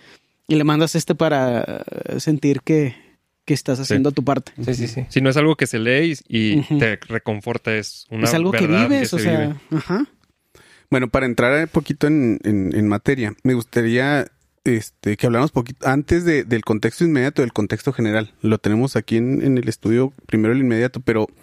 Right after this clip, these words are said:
Speaker 4: se me hace padre para este en, en particular hablar primero del contexto general. Este, de las cosas que son bien importantes, que, que pone en, en, como que en foco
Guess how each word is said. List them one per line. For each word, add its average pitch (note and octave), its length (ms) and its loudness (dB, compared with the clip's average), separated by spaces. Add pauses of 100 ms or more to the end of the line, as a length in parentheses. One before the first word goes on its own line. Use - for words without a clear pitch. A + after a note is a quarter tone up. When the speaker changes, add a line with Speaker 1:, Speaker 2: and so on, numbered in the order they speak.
(500)
Speaker 4:
se - 120 -2
me B2 100 4
hace D3 180 0
padre C3+ 400 0
para A#2 240 0
este D#3 200 0
en, D3+ 160 2
en A#2 400 0
particular B2 560 -2
hablar A2 260 -2
primero A2+ 220 0
del A2 120 -2
contexto A2+ 380 -4
general. B2 340 -2 (600)
Este, G#2+ 680 0
de G#2+ 220 0
las G#2 180 -2
cosas C#3 600 0 (180)
que A2 120 -4
son A2+ 160 0
bien C3 140 4
importantes, B2+ 920 -2
que, G2+ 400 0 (200)
que - 120 -2
pone A#2 300 2
en, B2+ 280 0
en, G2+ 640 -2 (220)
como G2+ 240 0
que - 580 -4 (220)
en A2 160 0
foco B2 440 0